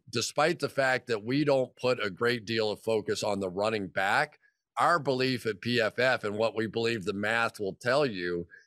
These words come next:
is that it's more about the guys blocking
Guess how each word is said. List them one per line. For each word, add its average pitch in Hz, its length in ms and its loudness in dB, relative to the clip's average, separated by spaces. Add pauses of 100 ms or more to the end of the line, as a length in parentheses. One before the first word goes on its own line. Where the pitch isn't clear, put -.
(180)
is 107 300 0
that 104 180 2
it's 104 240 -2
more 131 260 2
about 113 400 0
the 110 80 -6
guys 107 420 0
blocking 123 800 -2